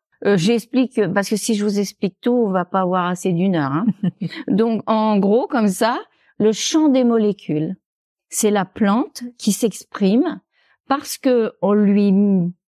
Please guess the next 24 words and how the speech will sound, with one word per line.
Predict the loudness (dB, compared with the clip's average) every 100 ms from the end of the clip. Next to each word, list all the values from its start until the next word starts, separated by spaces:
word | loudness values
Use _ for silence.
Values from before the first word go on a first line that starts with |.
| _
branche | -14 -4 -2 -2 -2 -2 -4 -6 -4
des | 0 0
connectiques | -2 -4 -2 0 -2 -4 -6 -4 -4 -8 -20 _ _ _ _ _ _ _ _ -4
électriques. | -2 0 -2 -6 -4 -4 -4 -10 -20 _ _ _ _ _ -6
C'est | -4
pour | -4 -4
ça | -2 -2
qu'il | -2 -4
faut | 0
avoir | 0 0 -2
toujours | -2 0 0
un |
petit | 0 -4 -2
arrosoir, | 0 0 0 2 2 0 0
là, | 0 -2
pour, | -4 -4 -2
euh, | 0 0 -2 -6 _
connecter | -2 0 2 0 0 -2 -2 _ _ -2
l'électricité. | 2 2 0 -2 -4 -2 -2 0 -2 _ _ _ _ _ _ _
Et | -2 0
la | 0
plante, | -4 -2 0 0 -4 -10 -20 _ _ _ -2
du | 0 0
coup | -2 -2 -2 -4